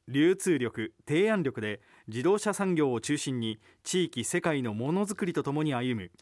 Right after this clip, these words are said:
ミネザワの挑戦に迫ります。東海ものづくり大学開校です。皆様いかがお過ごしでしょう。東海ラジオアナウンサー森高俊です。ものづくり企業のトップに未来を学ぶ東海ものづくり大学。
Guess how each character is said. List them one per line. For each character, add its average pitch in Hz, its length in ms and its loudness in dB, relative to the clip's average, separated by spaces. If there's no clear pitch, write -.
ミ 113 160 -2
ネ 190 120 2
ザ 214 140 4
ワ 196 100 2
の 180 140 2
挑 170 240 0
戦 175 220 0
に 196 120 0
迫 127 300 -2
り 107 80 -6
ま 104 100 -6
す。 - 200 -2
東 214 200 2
海 226 160 4
も 175 100 6
の 208 80 2
づ - 80 -6
く - 80 -2
り 214 80 2
大 214 140 4
学 151 300 2
開 131 160 -2
校 127 120 -2
で 110 140 -2
す。 - 180 -4
皆 196 160 4
様 202 180 4
い 165 60 4
か 220 140 4
が 214 80 0
お 185 80 4
過 - 80 -4
ご 165 100 4
し - 60 -6
で 151 100 4
し 160 80 0
ょ 135 260 2
う。 - 60 -20
東 165 160 4
海 170 140 4
ラ 165 80 4
ジ 156 80 2
オ 143 80 4
ア 135 40 2
ナ 135 100 2
ウ - 20 0
ン 131 40 -2
サ 113 220 0
ー - 20 -4
森 135 220 2
高 165 180 -2
俊 117 200 -4
で 113 80 -2
す。 - 240 -6
も 127 140 0
の 185 100 4
づ 185 60 -6
く 226 100 4
り 208 60 2
企 214 180 2
業 202 120 6
の 165 80 6
ト 175 100 2
ッ - 20 0
プ 156 160 -2
に 139 80 4
未 160 140 4
来 165 180 6
を 131 60 2
学 123 180 0
ぶ 123 180 0
東 180 220 4
海 170 220 2
も 123 120 -2
の 190 120 4
づ - 80 -6
く 196 80 2
り 175 80 2
大 147 160 2
学。 - 260 -8